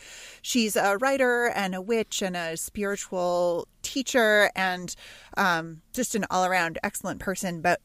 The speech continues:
something that she has recommended is that if you do a card for the day, whether it's an oracle card or a tarot card or whatever,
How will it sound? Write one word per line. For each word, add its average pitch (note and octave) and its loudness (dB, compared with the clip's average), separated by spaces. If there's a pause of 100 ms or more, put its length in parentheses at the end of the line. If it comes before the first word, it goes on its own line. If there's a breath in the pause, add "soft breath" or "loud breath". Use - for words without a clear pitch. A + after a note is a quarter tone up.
(140)
something B3 0
that F#3 -4
she - -2
has G3 -6
recommended G3 0
is G3 -4
that - -4
if - -6
you G#3 -4
do D#4 2
a C4 4
card D#3 -2
for - -10
the D#3 -4
day, D#3+ -2
whether E3 -6
it's D#3+ -8
an E3+ -8
oracle E3+ -2
card E3+ -2
or D#3 0
a E3 -6
tarot E3 -4
card E3 -6
or - -10
whatever, E3+ 0